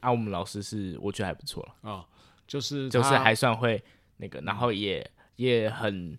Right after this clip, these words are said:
Speaker 1: 愿意跟我们讨论，没有因为是，是性教育或什么而太过的避讳，导致我们没有办法去讨论这件事情。
Speaker 2: 对。
Speaker 1: 但是如果是国中的时候，我，我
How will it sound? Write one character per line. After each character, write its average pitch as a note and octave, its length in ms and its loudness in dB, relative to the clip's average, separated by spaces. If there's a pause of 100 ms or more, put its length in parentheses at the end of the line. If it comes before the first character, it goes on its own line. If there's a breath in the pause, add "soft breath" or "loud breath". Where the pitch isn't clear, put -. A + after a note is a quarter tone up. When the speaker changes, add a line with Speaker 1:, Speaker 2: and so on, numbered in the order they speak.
(140)
Speaker 1:
愿 C3 180 2
意 B2 80 -2
跟 G#2+ 120 -2
我 F#2+ 40 -2
们 E2 120 -8
讨 - 180 -8
论， D#2 260 -6
没 B2 120 2
有 A2+ 160 2
因 A2 100 -4
为 G#2+ 180 0
是， G2 320 -6 (600 soft breath)
是 A2 320 -4
性 G#2+ 240 -4
教 F2 240 0
育 F2 100 -6
或 F#2+ 160 -6
什 - 140 -8
么 - 220 -12
而 D2+ 280 -6 (100)
太 F2+ 280 -6
过 D2 320 -8
的 - 180 -8
避 F#2+ 300 -8
讳， G2 180 -2
导 D2 160 -6
致 - 160 -4
我 E2 140 -2
们 C#2+ 180 -6
没 F2+ 100 -6
有 F#2+ 60 -4
办 F2 140 -4
法 D2+ 80 -10
去 A#2 160 -6
讨 - 200 -8
论 E2+ 200 -8
这 E2+ 80 -8
件 - 100 -10
事 - 140 -12
情。 - 200 -12 (240 loud breath)
Speaker 2:
对。 A2 160 -8
Speaker 1:
但 C#3 160 2
是 C#3 120 4
如 B2 120 6
果 G2 80 4
是 A#2 160 -2
国 G2 280 -4
中 G2+ 180 -2
的 F#2+ 60 -6
时 C#2+ 180 -10
候， D#2+ 300 -6
我， A#2 180 0
我 - 380 0